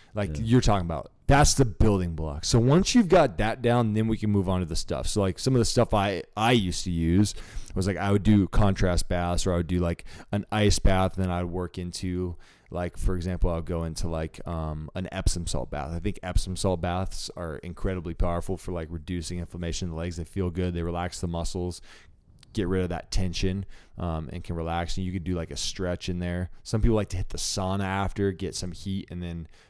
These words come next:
Speaker 1: try and do some stretching. Um, are you a f-, do you stretch regularly after your workouts?
Speaker 2: I've been doing it. One thing I've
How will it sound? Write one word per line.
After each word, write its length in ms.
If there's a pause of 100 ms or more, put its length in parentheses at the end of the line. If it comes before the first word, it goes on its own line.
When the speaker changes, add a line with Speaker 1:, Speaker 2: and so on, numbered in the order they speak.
Speaker 1:
try 200
and 100
do 100
some 180
stretching. 580 (480)
Um, 460 (440)
are 60
you 140
a 60
f-, 260
do 140
you 200
stretch 500
regularly 540
after 280
your 100
workouts? 600 (600)
Speaker 2:
I've 160
been 300
doing 220
it. 100
One 180
thing 220
I've 160